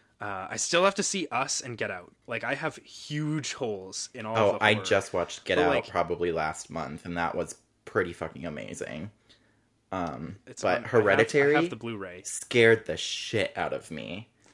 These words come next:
Speaker 2: Like, I had nightmares about that for weeks.
Speaker 1: Yeah. So you can clearly see a picture being painted.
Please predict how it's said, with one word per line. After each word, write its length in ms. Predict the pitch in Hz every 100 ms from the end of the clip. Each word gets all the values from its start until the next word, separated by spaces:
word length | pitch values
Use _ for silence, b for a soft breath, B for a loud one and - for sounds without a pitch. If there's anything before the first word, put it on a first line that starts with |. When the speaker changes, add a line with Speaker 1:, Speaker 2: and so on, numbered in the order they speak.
| -
Speaker 2:
Like, 300 | 85 85 - _ 110
I 80 | 120
had 240 | 110 92
nightmares 500 | 92 92 85 107 104
about 300 | 104 101 104
that 240 | 113 -
for 240 | - 92 85
weeks. 920 | 85 87 90 87 - - - - - - - - _ _ _ _ - _ _ - 110
Speaker 1:
Yeah. 200 | 110 104 67 _ - B B
So 260 | 175 147 175
you 100 | 202
can 300 | 233 196 -
clearly 460 | - - 240 233 202
see 220 | - 185
a 60 | 147
picture 480 | - 147 - 117 98
being 260 | 120 113
painted. 460 | - 120 107 101